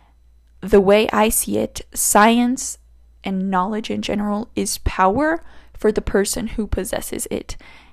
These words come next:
And that person will exploit that knowledge regarding their personal interests, and they will use it to benefit their personal interests. And it is no secret that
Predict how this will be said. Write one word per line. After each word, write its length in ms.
And 180
that 200
person 640
will 680
exploit 600
that 220
knowledge 520
regarding 840
their 340
personal 420
interests, 640
and 120
they 100
will 180
use 240
it 200
to 120
benefit 440
their 120
personal 380
interests. 480
And 280
it 100
is 120
no 160
secret 560
that 320